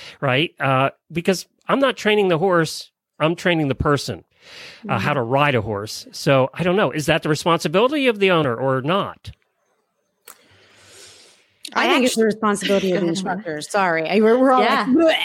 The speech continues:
Speaker 1: Yeah,
Speaker 3: We don't
Speaker 1: go
Speaker 3: know
Speaker 1: ahead,
Speaker 3: who's
Speaker 1: Elena.
Speaker 2: Who's gonna
Speaker 3: <laughs> You know, you're, because it's our responsibility. We're the ones who, who know better. And
Speaker 2: Mm-hmm.
Speaker 3: a lot of times our students, I'm not a teacher, I'm not an instructor, but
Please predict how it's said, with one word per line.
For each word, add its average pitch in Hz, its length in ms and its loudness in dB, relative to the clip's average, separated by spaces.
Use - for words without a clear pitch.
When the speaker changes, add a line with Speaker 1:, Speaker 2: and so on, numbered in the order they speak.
Speaker 1:
Yeah, 160 180 0
Speaker 3:
We - 60 2
don't - 60 2
Speaker 1:
go - 80 2
Speaker 3:
know 214 60 2
Speaker 1:
ahead, 190 180 2
Speaker 3:
who's 160 80 0
Speaker 1:
Elena. 147 180 0
Speaker 2:
Who's 339 160 2
gonna 294 220 0
Speaker 3:
<laughs> - 80 -
You 285 180 2
know, 214 280 0
you're, 285 240 0
because 285 380 0
it's 277 160 -2
our 294 220 2
responsibility. 233 500 0
We're 254 180 2
the 254 100 2
ones 233 260 0
who, 208 260 0
who 208 180 2
know 180 180 0
better. - 340 -8
And 185 360 -2
Speaker 2:
Mm-hmm. 214 340 -6
Speaker 3:
a - 40 -4
lot 226 160 2
of 220 60 -6
times 208 360 2
our 190 280 0
students, 185 340 -2
I'm 196 100 0
not 170 140 0
a 156 60 -6
teacher, 160 380 -6
I'm 180 100 -6
not 170 100 -4
an 156 60 -6
instructor, 151 340 -8
but 147 160 -8